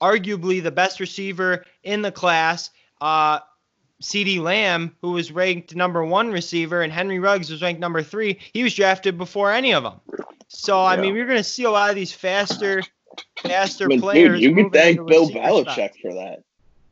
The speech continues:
Speaker 1: Huh?
Speaker 2: Dude, Bill Belichick was the starter of that, dude. These little, these little fast dudes. I mean, Patriots love 'em. Another guy, Cole Beasley, love 'em.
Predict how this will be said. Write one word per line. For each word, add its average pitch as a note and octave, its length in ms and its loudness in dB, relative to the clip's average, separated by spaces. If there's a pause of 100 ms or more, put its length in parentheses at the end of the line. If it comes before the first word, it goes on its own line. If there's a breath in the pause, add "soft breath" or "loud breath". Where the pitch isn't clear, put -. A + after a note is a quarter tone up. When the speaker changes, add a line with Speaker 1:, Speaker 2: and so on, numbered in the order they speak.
(180)
Speaker 1:
Huh? G3 320 0 (540)
Speaker 2:
Dude, - 240 0
Bill C#3+ 240 4
Belichick A#2+ 600 2
was G2+ 260 -6
the A2 160 0
starter D#2 580 0
of C#2+ 100 -10
that, A#1 260 -4
dude. G#1+ 260 -6 (500)
These G#2+ 160 2
little, A#2+ 560 6
these A2+ 220 2
little A#2+ 240 8
fast B2+ 580 4
dudes. A2+ 480 2 (100)
I F#2+ 120 -4
mean, G2+ 280 -6 (340)
Patriots C3+ 580 6
love A#2+ 300 6
'em. B2 280 2 (380 soft breath)
Another B2+ 260 8
guy, A#2+ 200 8
Cole B2+ 340 0
Beasley, A#2 680 0 (200)
love A2 260 2
'em. A2 220 -2